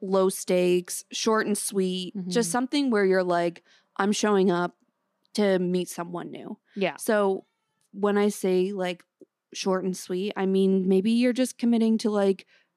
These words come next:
Speaker 1: coffee or a
Speaker 2: Yeah.
Speaker 1: drink instead of a full-blown, like, dinner plan, you know?
Speaker 2: Mm-hmm.
Speaker 1: And it's like, again, you don't, if this is your actual first time meeting them, like, you didn't meet in public, you met on the apps, you haven't actually met them face to face,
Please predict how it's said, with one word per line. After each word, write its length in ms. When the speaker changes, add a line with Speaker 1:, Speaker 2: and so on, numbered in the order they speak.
Speaker 1:
coffee 540
or 460
a 80
Speaker 2:
Yeah. 180
Speaker 1:
drink 360
instead 380
of 160
a 100
full-blown, 800
like, 400
dinner 440
plan, 440
you 100
know? 300
Speaker 2:
Mm-hmm. 500
Speaker 1:
And 120
it's 180
like, 360
again, 340
you 100
don't, 280
if 120
this 160
is 120
your 200
actual 380
first 300
time 220
meeting 300
them, 240
like, 240
you 60
didn't 240
meet 180
in 100
public, 400
you 60
met 200
on 160
the 80
apps, 420
you 100
haven't 220
actually 280
met 200
them 160
face 240
to 100
face, 360